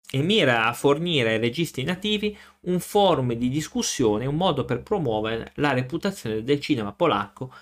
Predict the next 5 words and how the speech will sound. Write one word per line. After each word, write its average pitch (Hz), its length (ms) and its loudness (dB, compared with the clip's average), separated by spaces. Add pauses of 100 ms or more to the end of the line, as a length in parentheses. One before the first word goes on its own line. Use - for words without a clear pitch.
(120)
attraverso 135 600 0
le 117 80 0
pubblicazioni, 151 960 -2
presentazioni, 135 840 -4
discussioni 180 840 -4